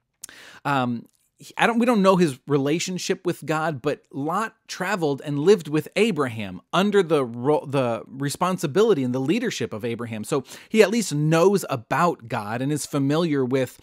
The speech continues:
the divine and the spirit realm. And he takes note and says, "These guys have been in the presence of God. There's something about these guys." And so Lot recognizes that there's this crowd amassing around them, harassing them, catcalling them,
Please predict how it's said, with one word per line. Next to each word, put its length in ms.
the 140
divine 840
and 140
the 80
spirit 520
realm. 520
And 140
he 100
takes 300
note 140
and 120
says, 300
"These 260
guys 540
have 140
been 140
in 80
the 80
presence 360
of 80
God. 380
There's 220
something 640
about 280
these 160
guys." 300
And 80
so 220
Lot 340
recognizes 840
that 160
there's 200
this 180
crowd 420
amassing 500
around 360
them, 120
harassing 680
them, 260
catcalling 640
them, 300